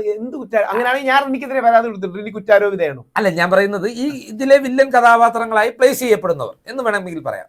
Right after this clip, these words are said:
Speaker 2: ആരെങ്കിലും ഒരു വിഭാഗം, അങ്ങനെയുള്ളവർ താങ്കളെ അങ്ങോട്ട് ബന്ധപ്പെടുന്നതാണോ?
Speaker 1: ഞാൻ
Speaker 2: അല്ല.
Speaker 1: എന്തിനാ ബന്ധപ്പെടുന്നത്?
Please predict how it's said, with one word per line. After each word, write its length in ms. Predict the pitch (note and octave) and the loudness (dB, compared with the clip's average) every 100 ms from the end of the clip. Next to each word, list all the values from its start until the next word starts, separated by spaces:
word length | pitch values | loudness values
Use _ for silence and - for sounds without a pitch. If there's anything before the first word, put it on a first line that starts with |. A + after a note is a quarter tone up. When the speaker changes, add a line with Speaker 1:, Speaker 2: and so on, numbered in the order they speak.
| - | 0
Speaker 2:
ആരെങ്കിലും 400 | G#3+ A3+ A3 F#3+ | 2 2 -2 -6
ഒരു 100 | F#3+ | -8
വിഭാഗം, 420 | E3 A#2+ G#2+ _ _ _ _ _ | -10 -8 -10 _ _ _ _ _
അങ്ങനെയുള്ളവർ 520 | A#3 C4+ C#4 A#3+ A#3 G3+ | -6 0 0 2 0 0
താങ്കളെ 400 | F#3+ G3+ G#3+ A#3 G#3 | 4 4 4 2 2
അങ്ങോട്ട് 240 | F3+ F#3 | 2 -4
ബന്ധപ്പെടുന്നതാണോ? 840 | F#3 E3+ D3 D3+ C#3 C#3 B2 A#2 B2 _ A#3 | -4 -4 -6 -6 -10 -8 -8 -10 -14 _ -20
Speaker 1:
ഞാൻ 140 | F4+ G#4+ - | -20 -14 -8
Speaker 2:
അല്ല. 140 | - | -6
Speaker 1:
എന്തിനാ 140 | G#4+ G4 | -8 -8
ബന്ധപ്പെടുന്നത്? 460 | C#4 D4+ C#4 D#4 | -8 -8 -18 -20